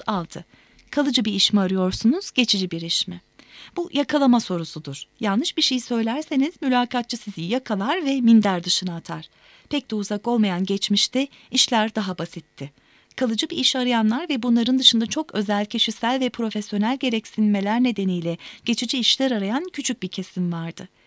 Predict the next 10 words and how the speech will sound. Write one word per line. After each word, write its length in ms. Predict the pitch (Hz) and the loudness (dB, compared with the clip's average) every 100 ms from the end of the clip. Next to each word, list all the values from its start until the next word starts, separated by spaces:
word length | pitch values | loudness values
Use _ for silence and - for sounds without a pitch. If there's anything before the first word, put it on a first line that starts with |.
| _ - - - | _ -20 -10 0
Oyuncular 520 | 262 262 262 269 277 - | 4 4 2 0 -2 -4
geçici 300 | 233 262 247 | -4 -4 -4
iş 200 | 233 - | -2 0
peşindeydiler 720 | 208 - 190 180 185 202 320 - - - - | 0 0 0 -2 -2 -4 -4 -8 -16 -20 -6
ki 180 | 269 - | -6 -4
çağrıldıkça 840 | - 233 214 208 190 233 - 294 330 - - - | -2 0 2 0 -2 -6 -4 -2 -4 -10 -12 -4
başka 380 | 202 - 320 269 | -2 -2 -2 0
rollerin 500 | 233 202 185 170 - - | 0 0 0 -2 -6 -2
denemelerine 640 | 233 226 208 190 180 202 269 | 2 4 4 2 0 -2 -2
katılabilsinler. 1040 | - 247 196 190 185 - 170 165 156 170 | -6 -4 -4 -4 -6 -6 -8 -6 -8 -12